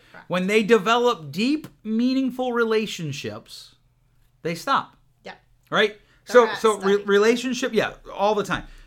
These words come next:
Speaker 2: Relationship wins. Another thing is communicate.
Speaker 1: Mm-hmm.
Speaker 2: Communicate both the what and the why.
Speaker 1: Yes.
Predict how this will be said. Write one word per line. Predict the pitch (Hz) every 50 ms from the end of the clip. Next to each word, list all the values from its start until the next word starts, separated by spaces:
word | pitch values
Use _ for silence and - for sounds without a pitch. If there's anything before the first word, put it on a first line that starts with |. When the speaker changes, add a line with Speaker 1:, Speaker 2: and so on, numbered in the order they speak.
| - -
Speaker 2:
Relationship | 170 170 165 175 190 226 220 - 254 247 240 - 262 196 214
wins. | 226 190 170 165 185 214 220 - - - - - - - - - - _ - - -
Another | - 185 196 233 262 269
thing | 262 - 254 240 240 247 247 240 233
is | 214 214 214 214 208 202 -
communicate. | - - - 220 226 226 247 269 285 277 262 247 - 175 127 92 - _ _ _ _ _ _ _ _ _ _
Speaker 1:
Mm-hmm. | - _ - 180
Speaker 2:
Communicate | - 202 196 196 226 254 294 302 302 269 285 294 277 285
both | 254 254 247 240 -
the | 240 214
what | 185 185 196 214 220 220 - -
and | 196 202 202 196 190
the | 180
why. | 170 160 147 139 120 95 78 - - _ _ _ -
Speaker 1:
Yes. | 180 156 - - - - -